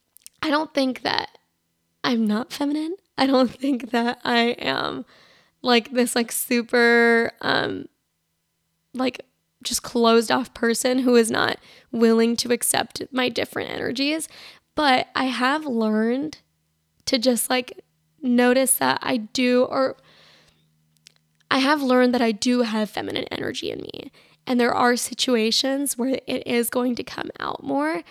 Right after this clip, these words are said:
but I can't let it happen naturally, or I can't let it really shine if I don't love it, or if I don't love my masculine energy as well.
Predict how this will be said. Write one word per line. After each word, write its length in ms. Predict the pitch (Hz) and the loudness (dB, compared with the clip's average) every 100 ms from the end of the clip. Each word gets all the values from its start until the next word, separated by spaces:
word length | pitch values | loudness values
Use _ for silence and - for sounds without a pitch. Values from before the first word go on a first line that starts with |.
| - _ _ _ | -20 _ _ _
but 300 | 269 254 - - | 0 0 0 -4
I 100 | 262 | -6
can't 440 | 247 - 262 269 - | -6 -4 -2 -2 -2
let 260 | 233 233 | 0 2
it 280 | 233 240 - _ _ _ _ _ _ _ _ _ _ | 2 0 -4 _ _ _ _ _ _ _ _ _ _
happen 460 | - 254 240 262 226 | -6 -2 -2 0 2
naturally, 560 | 226 233 - 269 269 277 | 2 0 -2 -2 0 0
or 120 | 262 | 0
I 100 | 240 | -4
can't 420 | - 262 233 - | -4 -4 -2 -4
let 300 | - 233 226 | -6 -2 0
it 240 | 226 226 - _ _ _ | 0 -2 -8 _ _ _
really 380 | 240 226 240 240 | -4 2 4 4
shine 800 | 214 - 233 214 233 240 285 320 - - - _ | 2 2 2 0 2 0 -2 -6 -14 -20 -20 _
if 180 | 277 240 | -6 -2
I 120 | 247 | 0
don't 440 | 233 240 220 226 - - | 2 4 2 2 -2 -8
love 460 | 240 220 214 220 - _ | -2 0 0 -4 -14 _
it, 420 | - - - - - | -8 -8 -10 -14 -8
or 140 | 269 247 | -4 -4
if 200 | 247 269 | -2 -4
I 80 | |
don't 300 | 226 247 254 | 0 2 2
love 420 | 254 220 220 220 247 | 0 0 2 0 -2
my 140 | - | -6
masculine 540 | 269 - - - - | -4 -6 -6 -6 -8
energy 380 | - - - - | -8 -10 -12 -12
as 160 | - - | -10 -8
well. 340 | - - - | -8 -8 -12